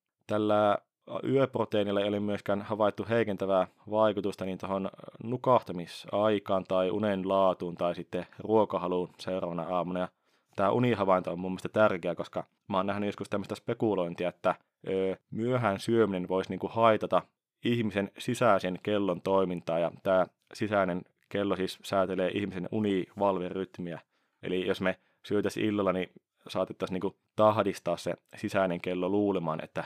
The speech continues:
nyt ei ole nukkumaan aika, mutta tosiaan tätä ei ole niinku havaittu. Ja jos tää yöproteiini heikentäisi sitä unenlaatua, niin olisi tietenkin syytä p-, priorisoida sitten sitä unta ja nauttia sitten proteiinia aikaisemmin illalla,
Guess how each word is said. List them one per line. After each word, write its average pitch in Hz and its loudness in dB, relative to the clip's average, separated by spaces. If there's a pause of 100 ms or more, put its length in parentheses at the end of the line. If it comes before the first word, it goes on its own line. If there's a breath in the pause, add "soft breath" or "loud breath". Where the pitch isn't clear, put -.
nyt 95 -6
ei - -4
ole 95 -2
nukkumaan 95 -4
aika, 92 0
mutta 85 -6 (360)
tosiaan 92 -6
tätä 92 0
ei 92 2
ole 92 -2
niinku 92 -6
havaittu. 90 -2 (360)
Ja 104 -8
jos 101 -6
tää 104 2 (260)
yöproteiini 104 0
heikentäisi 104 0
sitä 95 -2
unenlaatua, 92 0
niin 87 -6
olisi 95 -2
tietenkin 98 -2 (120)
syytä 107 0
p-, - -16
priorisoida 101 4
sitten - -4
sitä 101 4
unta 104 2
ja 82 0 (420)
nauttia 95 -2
sitten - -8
proteiinia 95 0 (140)
aikaisemmin 90 0
illalla, 87 0